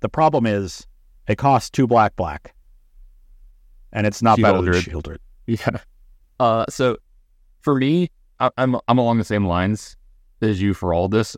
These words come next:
Speaker 2: Uh, I do like the card. I think it's really cool. I think for me, I'm wondering if Descent is supposed to be, like, a semi-fixed version of Dredge. You know, of, like, hey, your graveyard's gonna matter. You're gonna, like,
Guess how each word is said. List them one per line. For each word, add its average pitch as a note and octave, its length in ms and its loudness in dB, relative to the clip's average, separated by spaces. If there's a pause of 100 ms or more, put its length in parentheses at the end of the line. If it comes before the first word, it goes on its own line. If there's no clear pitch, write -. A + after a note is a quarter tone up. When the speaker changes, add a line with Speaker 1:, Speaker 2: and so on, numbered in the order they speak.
(100)
Speaker 2:
Uh, - 160 -8 (720)
I A#2 60 -2
do C#3+ 180 2
like A#2+ 280 0
the D3 80 0
card. D#3 220 0
I C3+ 40 -2
think A2 120 -2
it's - 100 -10
really A2+ 220 -2
cool. A#2+ 460 -4
I A#2 80 -6 (100)
think F#3+ 220 2 (180)
for D#3+ 180 -2
me, A#2+ 320 2
I'm A2+ 120 0
wondering D3 360 0
if A#2+ 120 -2
Descent A2 420 -2
is - 80 -6
supposed - 240 -6
to A2+ 60 -2
be, G2+ 180 2
like, F2+ 300 -2 (720)
a G#2 80 -2
semi-fixed - 840 0
version F#2+ 380 -2
of D#2 100 -2
Dredge. E2 540 -6 (640)
You A2+ 80 -2
know, G2 120 2
of, F2+ 100 -2
like, E2 340 -4
hey, C#3 140 -2
your B2+ 180 0
graveyard's A#2 400 0
gonna A#2 160 -2
matter. G2 380 0
You're F#2+ 100 -2
gonna, G2+ 120 0
like, F#2+ 200 -4